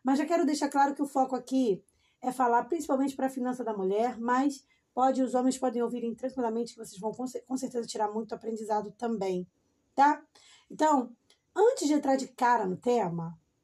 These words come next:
eu posso ser, eu gosto sempre de deixar uma dica, porque eu posso estar falando com alguém que não me conhece, então conto com a sua compreensão se você tá aqui já há bastante tempo. Mas a dica é a seguinte, são duas dicas, tá? Eu quero te, na verdade, são três. Eu quero te convidar pra três canais no YouTube, tá bom?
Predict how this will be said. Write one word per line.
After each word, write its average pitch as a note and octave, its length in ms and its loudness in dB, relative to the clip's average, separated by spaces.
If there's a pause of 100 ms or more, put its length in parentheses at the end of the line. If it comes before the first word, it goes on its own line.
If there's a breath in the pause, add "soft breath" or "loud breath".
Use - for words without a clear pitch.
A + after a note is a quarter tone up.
eu C4+ 80 -6
posso B3+ 280 0
ser, C4+ 260 -2
eu A#3+ 60 0
gosto A#3 240 -2
sempre C#4 260 -2
de B3+ 120 -4
deixar A3+ 420 0
uma G3+ 240 -4
dica, A#3+ 360 -6
porque B3+ 1200 2
eu D4 80 -10
posso F4+ 200 -2
estar F#4+ 100 -12
falando E4+ 260 -8
com F#4+ 80 -2
alguém D4+ 180 -2
que - 80 -16
não E4+ 100 -14
me F#4 80 -2
conhece, A3+ 400 -4
então B3 180 -12
conto C#4 220 -16
com - 60 -20
a - 40 -20
sua - 100 -20
compreensão D4 520 -12
se - 80 -18
você B3 180 -16
tá A#3+ 100 -8
aqui A3+ 200 -16
já G#3+ 160 -8
há G3+ 40 -8
bastante G#3 500 -12
tempo. - 200 -20 (1040 soft breath)
Mas D4+ 340 2
a C#4 120 2
dica D4+ 200 0
é D#4 40 2
a D4+ 40 -2
seguinte, C4 280 -6
são A3+ 160 -6
duas C#4 220 -2
dicas, F#3 320 -8
tá? B3 260 2
Eu G#3 60 -12
quero A#3 200 -6
te, - 240 -12
na G#3+ 80 -4
verdade, G#3 280 -2
são B3+ 140 0
três. F3 280 -2
Eu F3+ 80 -10
quero G#3 160 -2
te G#3 100 -12
convidar A#3 300 -2
pra A3+ 120 -2
três D4+ 300 -2
canais A#3+ 380 -2
no B3 80 -6
YouTube, D#3 360 -12
tá F3 80 -14
bom? A3+ 300 -2